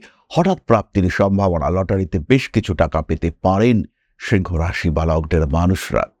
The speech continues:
সাধারণভাবে এই যোগকে বিষ যোগ বলা হলেও এটা কিন্তু one kind of রাজযোগ সৃষ্টি হয়েছে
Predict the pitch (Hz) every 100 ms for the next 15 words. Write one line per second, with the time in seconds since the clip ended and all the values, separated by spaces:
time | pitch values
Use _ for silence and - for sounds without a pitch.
0 | _ _ - 139 147 190 208 180 175 175
1 | - 123 120 117 113 - 113 101 107 104
2 | 87 107 95 90 104 101 98 98 104 131
3 | 139 95 98 90 95 85 101 92 95 92
4 | 92 92 92 87 90 95 82 104 95 -
5 | 90 - 98 101 101 139